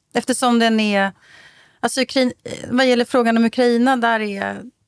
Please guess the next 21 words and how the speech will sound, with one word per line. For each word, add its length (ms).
ett 100
massivt 440
stöd 380
för, 640
för 560
Ukraina 540
på 180
ett 100
annat 240
sätt 260
än 80
Palestinafrågan 1040
och 220
is-, 360
Hamas-kriget 800
där, 100
som, 240
där 100
man 240
är 60
splittrad. 640